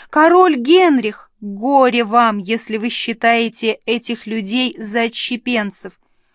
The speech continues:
Они-то и принадлежат к числу истинно верующих. Они избавили себя от людской власти, и как вы не хотите признать папу главою церкви,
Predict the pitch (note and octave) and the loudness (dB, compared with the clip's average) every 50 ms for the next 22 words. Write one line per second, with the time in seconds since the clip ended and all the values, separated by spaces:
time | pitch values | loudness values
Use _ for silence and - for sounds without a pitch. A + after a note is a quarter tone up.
0 | _ _ _ F#3+ G3 G#3 G#3 G#3 G#3+ G#3 - G#3+ G#3 - G3+ A3 - - A3+ A3 | _ _ _ -4 -4 -2 -2 -4 -6 -4 -4 -6 -6 -6 -8 -12 -10 -6 -4 -2
1 | A3 A3 F#3+ F#3+ G#3 A#3+ B3 A#3 A3 B3 C4 A#3+ G#3 - - - - _ - - | -2 -4 -4 -4 -4 -4 -2 -2 -2 0 2 2 0 0 -6 -14 -18 _ -10 -8
2 | A#3 A3+ A3 - - A3+ B3 C4 B3+ - _ - B3 C4 A#3 - - _ - B3 | -6 -6 -8 -8 -8 -4 -2 -2 -2 -4 _ -6 -6 -6 -6 -6 -10 _ -4 -2
3 | A#3+ A#3 A#3 A#3+ A#3+ A3+ A3+ B3+ B3 A3 G#3+ G3+ F#3+ F3 - - - - - - | 0 0 0 0 0 -2 -2 -2 -2 -2 -2 -4 -6 -8 -10 -12 -12 -12 -14 -18
4 | _ _ _ _ _ _ _ _ _ _ _ _ _ _ _ - G#3 G#3+ G#3+ G#3+ | _ _ _ _ _ _ _ _ _ _ _ _ _ _ _ -6 -4 -2 -2 -4
5 | G#3+ G3 G3 F#3+ G#3+ A#3 A3+ G#3 G3+ F#3 F#3+ F#3 - - G3+ F#3 E3 F#3+ F3+ - | -4 -6 -6 -2 0 2 2 2 -2 -6 -8 -10 -12 -12 -12 -10 -8 -10 -10 -10
6 | _ _ - - - - G3+ - G#3 A3 B3 A#3+ - - - C4 C4 B3+ G#3+ A#3 | _ _ -20 -10 -8 -8 -6 -4 -4 -6 -6 -6 -8 -6 -4 -2 -2 -2 -2 0
7 | B3 A#3+ A3 G3 F#3+ - - - - F#3 - _ _ _ _ _ _ _ _ _ | 2 2 2 2 -2 -8 -14 -14 -16 -16 -16 _ _ _ _ _ _ _ _ _
8 | - G#3+ - - A#3+ A#3 A#3 - G#3 A#3+ A#3 A#3 A#3 - - B3 A#3+ A#3 - - | -16 -16 -8 -6 -6 -6 -6 -6 -4 -2 0 0 -2 -2 -4 -4 -4 -4 -6 -6
9 | C4 C4+ - - G#3+ F#3 - G#3 A3+ G#3 F3+ G#3+ A3+ A3 G#3+ - - - _ _ | -6 -6 -4 -6 -8 -6 -4 -6 -6 -4 -2 -2 0 0 -2 -4 -8 -16 _ _
10 | A3+ A3+ G#3+ G3+ - _ F#3 F#3 F#3 - _ G3+ F3 G3+ G#3+ G#3 G#3 F#3 G#3+ A3+ | 2 2 2 2 0 _ -8 -10 -10 -10 _ -10 -8 -4 -2 -2 -2 -2 -2 -4
11 | A3 A3 G#3+ - - - - A#3 G#3+ G3+ G3 - _ F3+ F#3 F3+ | -4 -4 -6 -10 -14 -10 -6 -4 -4 -4 -6 -10 _ -12 -12 -12